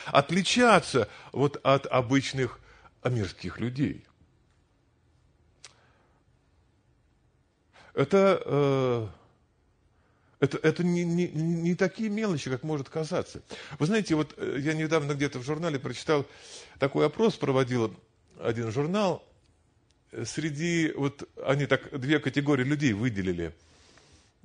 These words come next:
Э, одна категория была активные православные, а другая — остальные люди. Да, ну, то есть активные православные, я так понял, что это, э,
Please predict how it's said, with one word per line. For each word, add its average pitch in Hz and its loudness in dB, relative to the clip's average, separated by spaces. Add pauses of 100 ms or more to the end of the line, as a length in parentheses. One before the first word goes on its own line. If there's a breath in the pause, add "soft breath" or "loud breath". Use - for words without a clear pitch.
(440)
Э, 98 0 (360 loud breath)
одна 123 0
категория 139 -2
была 139 2 (320 loud breath)
активные 143 2
православные, 143 4 (760 loud breath)
а 123 2
другая — 190 4
остальные 135 4
люди. 78 -4 (880 loud breath)
Да, 104 2
ну, 185 0
то 254 0
есть 214 2
активные 202 2
православные, 175 4
я 185 8
так 180 4
понял, 156 2
что - -2
это, 143 2
э, 117 -2